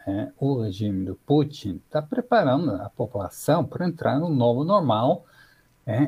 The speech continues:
em torno do nacionalismo <clears throat> é muito forte, mas, é, na Europa você tem dois movimentos que se chocam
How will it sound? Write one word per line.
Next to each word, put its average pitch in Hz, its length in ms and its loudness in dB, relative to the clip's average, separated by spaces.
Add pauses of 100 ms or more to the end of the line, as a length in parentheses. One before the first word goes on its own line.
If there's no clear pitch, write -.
em 135 120 0
torno 123 320 4
do 120 160 0
nacionalismo 123 1080 0 (120)
<clears throat> - 560 2 (1040)
é 113 160 4
muito 117 280 0
forte, 151 640 4 (600)
mas, 139 520 2
é, 131 180 4
na 123 200 2
Europa 117 280 0
você 160 180 0
tem 160 240 -2
dois 143 440 2
movimentos 120 720 -2
que 120 120 -4
se - 160 -10
chocam 143 560 0